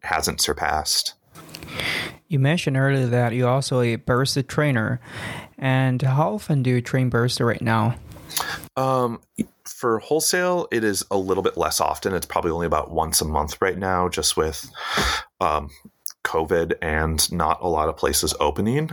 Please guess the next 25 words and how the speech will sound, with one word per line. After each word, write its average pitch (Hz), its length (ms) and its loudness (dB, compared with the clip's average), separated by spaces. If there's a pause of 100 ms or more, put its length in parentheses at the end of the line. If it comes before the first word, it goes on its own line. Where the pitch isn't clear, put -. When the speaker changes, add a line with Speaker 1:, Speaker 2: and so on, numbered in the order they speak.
(120)
Speaker 1:
Um, 85 540 0 (1400)
previously, 95 1000 2
uh, 78 280 2
when 87 160 0
I 82 40 2
was 85 120 -2
in 87 60 0
the 82 80 -2
cafe 80 380 -2
more 80 200 0
full 80 220 -2
time, 80 540 -2
I'd 78 180 0
be 76 140 -2
training 80 360 0
people, 80 540 -2 (400)
new 120 240 0
baristas 90 500 0
less 85 240 0
often, 82 480 -2
but 82 180 -2
just - 360 0 (480)
refining 90 560 -2
techniques - 920 0
and 85 460 0